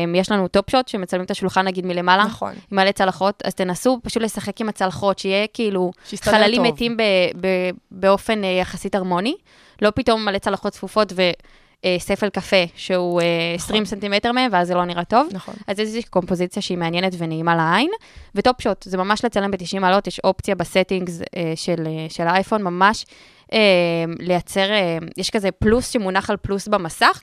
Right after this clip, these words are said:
Speaker 2: נכון.
Speaker 1: כשמתכנסים אחד לשני, אז אתה יודע שאתה בול תשעים מעלות מעל. אז פשוט
Speaker 2: חשוב.
Speaker 1: אפילו את כל ההגדרות אקסטרה שמאפשרת לכם המצלמה.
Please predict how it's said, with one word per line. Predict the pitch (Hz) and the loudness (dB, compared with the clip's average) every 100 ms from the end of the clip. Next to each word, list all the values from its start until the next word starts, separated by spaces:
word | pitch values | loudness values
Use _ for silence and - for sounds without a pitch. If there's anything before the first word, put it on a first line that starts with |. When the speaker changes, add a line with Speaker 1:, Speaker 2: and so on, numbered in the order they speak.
| 208 | -4
Speaker 2:
נכון. | 190 180 | -2 0
Speaker 1:
כשמתכנסים | 180 175 185 - 214 | -2 -6 -6 -6 -4
אחד | 214 208 | -2 -2
לשני, | - 214 277 | -2 0 0
אז | 202 | 0
אתה | 175 180 | 0 2
יודע | 190 208 | 4 2
שאתה | - | -2
בול | 190 254 | 0 2
תשעים | 269 - 208 | 2 -4 -2
מעלות | 180 175 | -2 -2
מעל. | 160 135 - _ _ _ | -6 -8 -12 _ _ _
אז | 202 - | -6 0
פשוט | 220 269 | 0 2
Speaker 2:
חשוב. | - | 2
Speaker 1:
אפילו | 254 254 | 2 2
את | - | 2
כל | - 233 | 4 4
ההגדרות | 220 196 185 196 | 4 2 0 0
אקסטרה | 190 - 196 | -4 -8 -12
שמאפשרת | 190 175 - 185 185 | -8 -8 -8 -8 -8
לכם | - 165 | -8 -8
המצלמה. | 160 - 170 185 | -8 -8 -4 -2